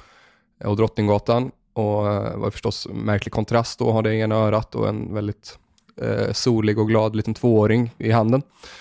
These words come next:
Sen var det ju en väldigt märklig eftermiddag kväll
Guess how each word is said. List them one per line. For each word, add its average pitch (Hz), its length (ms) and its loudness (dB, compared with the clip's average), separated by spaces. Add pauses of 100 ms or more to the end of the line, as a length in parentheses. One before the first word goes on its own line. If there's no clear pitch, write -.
(360)
Sen 127 200 2
var 127 120 6
det 120 60 4
ju 117 40 6
en 117 60 4
väldigt 117 220 2
märklig 117 380 0
eftermiddag 113 380 0
kväll 156 640 2